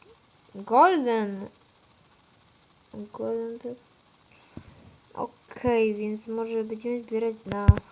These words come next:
Hunter. No. Dam-, damage, co duży zadaje. Duży damage, duży damage. O Jezu,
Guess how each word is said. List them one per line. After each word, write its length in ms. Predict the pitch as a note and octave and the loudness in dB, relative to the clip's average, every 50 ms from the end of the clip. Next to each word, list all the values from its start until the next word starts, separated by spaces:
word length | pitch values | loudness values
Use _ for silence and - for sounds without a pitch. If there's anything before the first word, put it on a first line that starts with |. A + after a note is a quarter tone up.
| - - - - - - | -20 -20 -20 -20 -8 -4
Hunter. 520 | A#3 A#3 A#3 A3 G3+ - - G3 F#3 F#3 F3 - _ _ _ _ _ - - _ _ _ _ - - - - - - _ _ _ _ _ _ _ _ _ _ _ _ _ _ _ _ _ _ _ _ _ _ _ - _ _ _ _ _ - | -2 -2 0 -2 -4 -6 -8 -10 -10 -10 -12 -16 _ _ _ _ _ -20 -20 _ _ _ _ -16 -16 -16 -18 -20 -20 _ _ _ _ _ _ _ _ _ _ _ _ _ _ _ _ _ _ _ _ _ _ _ -20 _ _ _ _ _ -20
No. 160 | D#3+ D#3+ E3+ F#3 - - - - - - - - _ _ _ _ _ _ _ _ _ - - - _ _ _ _ _ _ _ - - - - - _ _ - _ _ _ _ _ _ _ _ _ _ _ _ _ _ _ _ _ _ _ _ _ _ _ _ _ _ - - - | -18 -16 -16 -18 -18 -20 -20 -18 -18 -18 -18 -18 _ _ _ _ _ _ _ _ _ -6 -6 -6 _ _ _ _ _ _ _ -16 -14 -12 -14 -14 _ _ -20 _ _ _ _ _ _ _ _ _ _ _ _ _ _ _ _ _ _ _ _ _ _ _ _ _ _ -20 -20 -18
Dam-, 520 | G#3 G#3 A3 A3+ A#3+ A#3 A3 G#3+ G#3 - | -6 0 2 2 4 4 2 0 -2 -2
damage, 540 | - G#3 A3+ A3+ A3+ G#3+ G#3+ G3+ G3 G3+ - - - - | 0 4 4 6 6 4 2 0 -2 -4 -8 -20 -18 -14
co 80 | - G#3+ | -12 -10
duży 340 | G#3 G#3 G#3+ G#3+ G#3 G#3 G3+ | -6 -2 -2 -2 -2 -2 -4
zadaje. 440 | G#3 G3 F#3+ G3+ F#3+ F#3+ G3 G3 G3 | -4 -4 -4 -4 -4 -4 -2 -2 0
Duży 420 | G3 A3+ B3 C4 C#4 C#4 C4+ C4 | 0 2 2 0 0 0 -2 -2
damage, 560 | A3+ A3 G#3+ G#3+ G#3 G3+ G3+ G3+ G3+ G3 G3+ | 0 0 0 0 0 -2 -2 -4 -4 -4 -6
duży 400 | G#3+ A3 A#3+ B3 B3+ B3+ B3+ B3 | -8 -6 -4 -4 -4 -4 -6 -8
damage. 420 | A3+ A3 G#3 G#3 G3+ G3+ G3 G#3+ G#3+ | -10 -8 -8 -6 -6 -6 -4 -4 -2
O 80 | A3+ | 0
Jezu, 320 | A3+ A3+ A3 G#3 G3+ G#3 | 0 2 0 0 -2 -4